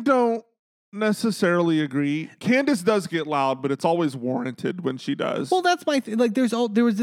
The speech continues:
Speaker 2: all this discussion later about, like, Candace gets so loud in confrontations. I'm like, "Portia's just as loud."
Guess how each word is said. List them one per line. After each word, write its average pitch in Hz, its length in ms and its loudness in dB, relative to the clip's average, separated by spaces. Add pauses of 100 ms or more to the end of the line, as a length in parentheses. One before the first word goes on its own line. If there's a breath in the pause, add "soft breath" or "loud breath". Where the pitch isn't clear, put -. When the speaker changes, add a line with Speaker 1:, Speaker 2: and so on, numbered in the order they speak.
Speaker 2:
all 233 140 -2
this 254 160 -2
discussion 202 440 -2
later 160 220 0
about, 139 160 -6
like, 131 140 -10
Candace 160 440 -2
gets 156 220 -6
so 147 160 -2
loud 120 400 -6
in 123 80 -4
confrontations. 120 840 -8
I'm 131 120 -6
like, 147 200 -6
"Portia's 233 600 -2
just 175 340 -4
as 185 220 -4
loud." 131 580 -2